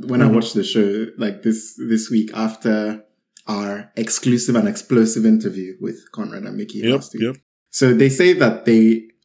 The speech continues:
Speaker 1: you know, I think they got advice early on in the process to not be afraid to say exactly what's happening in the scene.
Speaker 2: Mm-hmm.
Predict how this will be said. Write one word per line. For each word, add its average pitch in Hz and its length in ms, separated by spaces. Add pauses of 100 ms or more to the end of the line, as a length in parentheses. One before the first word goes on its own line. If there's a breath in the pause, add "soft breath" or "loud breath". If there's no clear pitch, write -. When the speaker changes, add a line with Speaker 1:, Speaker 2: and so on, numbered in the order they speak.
Speaker 1:
you 123 180
know, 104 340
I 113 60
think 127 340
they 117 140
got 120 180
advice 104 600
early 113 260
on 107 180
in 101 100
the 98 60
process 107 500
to 101 300 (140)
not 117 240
be 117 80
afraid 110 320
to 127 80
say 110 380
exactly 104 420
what's 110 240
happening 107 320
in 101 100
the 104 80
scene. 120 380 (160)
Speaker 2:
Mm-hmm. 123 280